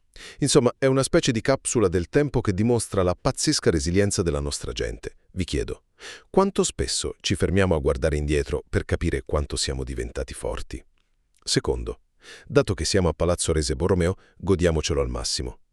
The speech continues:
Dunque, le visite guidate sono sospese per tutto agosto. Ma, ehi,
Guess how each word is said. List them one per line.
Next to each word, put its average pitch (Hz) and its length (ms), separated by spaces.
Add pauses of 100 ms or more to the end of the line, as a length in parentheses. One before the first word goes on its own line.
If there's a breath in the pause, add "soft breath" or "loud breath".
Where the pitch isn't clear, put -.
(240 loud breath)
Dunque, 117 380
le 104 180
visite 127 300
guidate 76 560
sono 110 260
sospese 87 520
per - 160
tutto 80 280
agosto. - 500 (320 loud breath)
Ma, 98 140 (200)
ehi, - 280